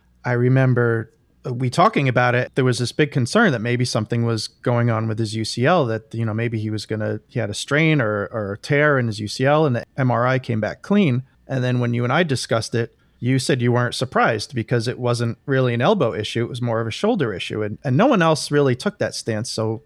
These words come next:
you know, I, I guess that's the difference between the layperson such as myself or, and someone like you who, who knows how the body works. So fast forward to this year, and we were talking about his biceps issue that we talked about in the last episode. Well, lo and behold, just two or three days after we did that recording,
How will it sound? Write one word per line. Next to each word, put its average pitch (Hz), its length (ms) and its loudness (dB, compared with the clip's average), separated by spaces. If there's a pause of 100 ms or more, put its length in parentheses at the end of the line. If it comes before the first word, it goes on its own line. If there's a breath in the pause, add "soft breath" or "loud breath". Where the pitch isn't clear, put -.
(160)
you 127 100 -4
know, 113 100 0
I, 110 160 -2
I 135 100 0
guess 120 180 0
that's 120 240 0
the - 80 -10
difference 117 360 -2
between 110 640 -2 (100)
the 110 80 -6
layperson 113 680 0
such - 220 -4
as 110 100 -6
myself 113 500 -2
or, 110 340 -2
and 117 160 -4
someone 110 300 -2
like 107 200 -4
you 143 140 2
who, 113 220 0 (180)
who 117 120 -6
knows 110 520 -6
how 117 120 -2
the 104 80 -4
body 151 260 2
works. 110 440 -4 (220)
So 131 300 4
fast 190 280 2
forward 165 260 4
to 135 60 -6
this 190 260 0
year, 110 260 -4 (200)
and 120 560 -2 (160)
we 117 140 -2
were 127 80 2
talking 127 380 0
about 117 300 0
his 113 160 0
biceps 151 560 0
issue 101 360 -6 (200)
that 107 260 -4
we 117 60 -6
talked 110 240 -4
about 117 160 0
in 113 60 -2
the 113 60 0
last 117 260 0
episode. 123 520 0
Well, 123 120 0
lo 151 160 4
and 151 80 2
behold, 139 420 2
just - 360 -6
two 202 140 0
or 190 80 4
three 165 220 0
days 143 260 4
after 139 280 2
we 135 100 4
did 131 200 0
that 113 160 0
recording, 123 640 0